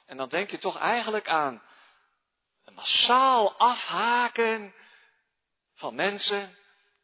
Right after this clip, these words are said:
die christelijk waren of christen waren en er de brui aan geven en zeggen, "Nou, voor mij hoeft het niet meer." De grote afval.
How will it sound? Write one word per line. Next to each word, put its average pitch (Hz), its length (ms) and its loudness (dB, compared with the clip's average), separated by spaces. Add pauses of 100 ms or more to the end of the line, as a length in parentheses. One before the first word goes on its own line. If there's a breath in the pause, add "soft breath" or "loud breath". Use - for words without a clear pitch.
(500)
die 127 520 -14 (280)
christelijk 160 720 -2
waren 156 580 0
of 113 220 -10
christen 147 500 -4
waren 135 600 -4 (440 soft breath)
en 127 140 -6
er 117 100 -6
de 107 80 -10
brui 143 340 4
aan 131 200 2
geven 127 600 -2 (440 soft breath)
en - 120 -20
zeggen, 110 260 -8
"Nou, 110 220 2
voor 117 120 -12
mij 110 180 0
hoeft 127 240 -6
het 120 100 -18
niet 110 160 -12
meer." 101 300 -14 (720)
De - 100 -20
grote 147 680 -8 (920)
afval. 117 880 -6